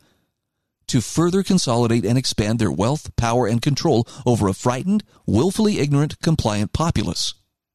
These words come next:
I did mention he doesn't mince words. Okay, just double checking. Well, in the months since that article, he says the powers that be have ramped up the fear,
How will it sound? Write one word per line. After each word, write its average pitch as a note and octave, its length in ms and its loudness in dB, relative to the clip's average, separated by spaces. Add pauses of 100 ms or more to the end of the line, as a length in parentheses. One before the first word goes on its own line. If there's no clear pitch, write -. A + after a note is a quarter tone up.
(360)
I A2+ 80 -2
did D3 140 2
mention C3+ 300 2
he B2 100 4
doesn't A2 300 0
mince G#2 200 0
words. G#2+ 440 -2
Okay, F2+ 280 -2 (240)
just - 140 -12 (560)
double F#2+ 200 -2
checking. F2 420 -6 (580)
Well, C#3+ 100 2
in D#3 60 2
the C#3 80 2
months A#3+ 280 2
since A#3+ 240 -2
that F#3+ 160 2
article, D3+ 320 2
he C#3+ 100 2
says C#3+ 180 -2
the A#2 80 -2
powers G#3 400 2
that D#3 160 -4
be A2+ 280 0 (420)
have B2 160 0
ramped B2 500 2
up G3 140 0
the A3 100 0
fear, A2 380 0